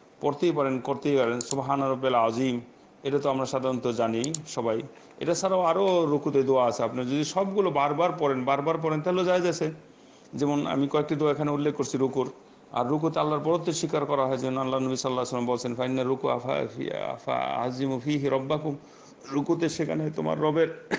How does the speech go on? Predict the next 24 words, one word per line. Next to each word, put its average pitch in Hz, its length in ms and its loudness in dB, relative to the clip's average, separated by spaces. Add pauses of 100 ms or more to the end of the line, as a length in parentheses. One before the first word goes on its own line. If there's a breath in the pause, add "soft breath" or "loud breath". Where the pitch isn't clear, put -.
(140)
<coughs> - 380 -6
বা 131 100 0
তোমাদের 156 340 0
রবের 151 260 2
পুরুষ-, 156 300 -2
এই 135 400 -2 (200)
বরত্ব 156 300 0
বেশি 156 200 0
বর্ণনা 165 240 2
করো। 147 240 -2 (1300 loud breath)
যেমন 147 140 2
সুবহান 151 240 0
রব্বিল 139 260 2
আজিম 131 320 2
আছে। 123 300 -2 (500)
তারপর 131 200 0
দুই, 131 360 2
সুবহানাকা 139 540 -2
আল্লাহুম্মা 131 320 0
রাব্বানা 123 300 0
ওয়া 120 100 0
বিহামদিকা 123 420 -2
আল্লাহুম্মা 123 380 0
ইগফিরলি, 120 460 0